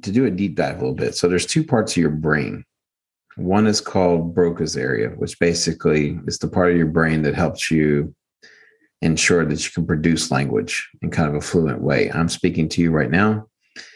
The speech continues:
and to the masses or mass or whatever we <laughs> have out listening to us,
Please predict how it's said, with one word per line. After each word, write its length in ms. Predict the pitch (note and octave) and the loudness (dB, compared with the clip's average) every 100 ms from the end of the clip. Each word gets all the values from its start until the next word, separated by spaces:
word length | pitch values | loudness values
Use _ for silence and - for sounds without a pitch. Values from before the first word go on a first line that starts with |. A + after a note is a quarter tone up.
| _ | _
and 220 | - D2+ C#2+ | -4 -4 -2
to 120 | E2 | -2
the 120 | D#2 | 0
masses 540 | D2+ E2 E2+ - G2 F2 | 2 2 4 2 2 0
or 120 | D2+ | 0
mass 460 | D#2 D#2+ F#2 - | 0 0 0 -2
or 180 | - E2+ | 0 0
whatever 320 | F2 E2+ E2 | 2 2 2
we 120 | E2+ E2 | 0 0
<laughs> 500 | D#2+ - - - - | -2 -6 -10 -4 -2
have 440 | - - D#3 C#3+ | -2 -4 -4 0
out 200 | B2+ - | 0 2
listening 420 | - - G#2+ A2 | 0 2 2 2
to 160 | G#2+ A2 | 2 2
us, 220 | C3 - | 2 -2